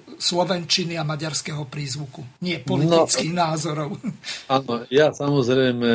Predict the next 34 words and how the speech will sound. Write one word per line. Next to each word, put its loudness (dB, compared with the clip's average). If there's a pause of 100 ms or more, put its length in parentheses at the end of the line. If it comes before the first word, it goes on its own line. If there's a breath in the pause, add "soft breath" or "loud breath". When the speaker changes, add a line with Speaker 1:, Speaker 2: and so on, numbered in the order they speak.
Speaker 2:
e, -4 (520)
poznám 4
Žoltyho 6
Šimona, 0
e, -2 (420)
dokonca 4
sme 4
spolužiaci, 2
chodili 0
sme 0
spolu 2
na -2
strednú 0
školu. 2 (500 soft breath)
E, 4
myslím 4
si, 4
že 8
jeho 8
slovenčina 0
v -10
časoch 2
jeho 2
mládenectva, 2
teda -2 (400 loud breath)
keď -8
chodil 4 (140)
na 2
strednú 0
školu, 4
bola 4
lepšia 4 (220)
ako -4
teraz. -4